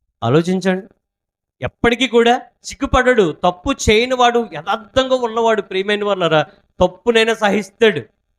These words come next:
బాధనైనా అనుభవిస్తాడు, శ్రమనైనా అనుభవిస్తాడు తప్ప మాట పడడు. ఆలోచించండి ప్రియమైన వాళ్ళారా, ఏమంటున్నాడు దావీదు గారు? "నా శత్రువులందరూ కూడా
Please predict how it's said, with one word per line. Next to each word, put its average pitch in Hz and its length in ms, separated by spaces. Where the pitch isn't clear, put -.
బాధనైనా 247 540
అనుభవిస్తాడు, 240 720
శ్రమనైనా 294 540
అనుభవిస్తాడు 269 520
తప్ప 240 400
మాట 151 320
పడడు. 143 560
ఆలోచించండి 170 580
ప్రియమైన 151 400
వాళ్ళారా, 127 300
ఏమంటున్నాడు 208 480
దావీదు 196 380
గారు? 220 300
"నా 147 80
శత్రువులందరూ 233 880
కూడా 240 580